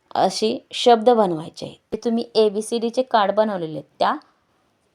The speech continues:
कार्डपासून तुम्ही एक शब्द बनवायचे आहेत. आता ए, ए कार्ड दाखवायचे, आय, आयचे कार्ड दाखवायचे. तर एएम असेल तर ए आणि एम जोडायचे, म्हणजे एएम,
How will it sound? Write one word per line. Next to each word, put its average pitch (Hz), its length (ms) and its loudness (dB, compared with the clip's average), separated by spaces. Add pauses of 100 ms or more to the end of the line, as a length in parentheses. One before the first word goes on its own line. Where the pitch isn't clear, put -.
(200)
कार्डपासून 220 580 2
तुम्ही 233 360 -4 (680)
एक 214 280 -6
शब्द 294 300 2
बनवायचे 165 460 -2
आहेत. - 140 -10
आता - 140 -2 (160)
ए, 262 260 4 (1120)
ए 196 100 2
कार्ड 151 280 2
दाखवायचे, - 400 -10 (140)
आय, 233 260 0 (580)
आयचे 233 300 2
कार्ड 165 220 0
दाखवायचे. 151 480 -10 (640)
तर 208 180 8 (340)
एएम 233 400 8
असेल 226 520 -2
तर 214 120 6 (140)
ए 233 180 6
आणि 233 240 -2 (100)
एम 202 200 2
जोडायचे, 196 680 2 (420)
म्हणजे 190 340 -6
एएम, 226 420 -4